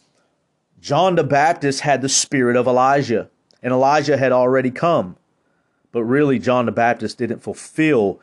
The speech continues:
exactly what Elijah being sent before the great and terrible day of the Lord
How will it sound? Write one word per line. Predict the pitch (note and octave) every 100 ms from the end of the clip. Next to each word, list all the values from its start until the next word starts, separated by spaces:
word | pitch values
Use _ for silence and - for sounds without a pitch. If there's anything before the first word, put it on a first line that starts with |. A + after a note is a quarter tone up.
| _ -
exactly | F#2 F2 G#2+ B2+ C3 - G#2 F#2 E2 _ _ _ _ _ _ _ _ _ _
what | G#2 A2+ C#3 - - _ _ _ _ _ -
Elijah | A2+ A#2+ C3+ D3 A2+ A2+
being | G2+ A#2 A2+ G#2
sent | - - E3 C3+ -
before | A2+ - B2
the | A2
great | B2+ C3
and | A2
terrible | C3+ B2+ A2+
day | A#2+ C3
of | B2+
the | A#2
Lord | C#3 D#3+ B2+ B2+